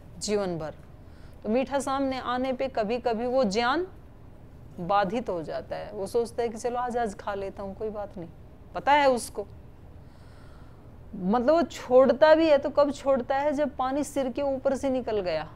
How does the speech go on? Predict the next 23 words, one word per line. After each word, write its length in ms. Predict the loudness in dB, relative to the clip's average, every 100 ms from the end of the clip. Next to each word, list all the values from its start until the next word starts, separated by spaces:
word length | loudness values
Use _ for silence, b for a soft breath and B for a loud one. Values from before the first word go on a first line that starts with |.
| -20 -20 -14
कि 100 | -8
अब 220 | -2 0
तो 120 | 0
तूने 280 | 0 0 -2 -4
खाया 400 | -4 2 4 4
और 140 | 2 0
मरा, 360 | 0 -2 -2 -6 -20 -20 -20 -8
तो 100 | -6
फिर 160 | -4 -6
नहीं 180 | -4 -8
खाएगा। 380 | -8 -10 -12 -16 -18 -20 -20 -20 -20 -20 -20 -20 -20 -18 -18 -18 -20 -20 -18 B B B B 4
ऐसे 280 | 4 4
हम 340 | 2 2 0 0
अपने 420 | 0 -2 0 -2
चित्त 320 | -2 -6 -6
को 160 | -4 -2
थोड़ी 320 | 2 2 2
सी 140 | 0
लिबर्टी 640 | 0 2 4 6 4 4 2
दे 180 | 4 4
के 160 | 4
रखते 380 | 2 0 -4 -8
हैं। 180 | -8 -12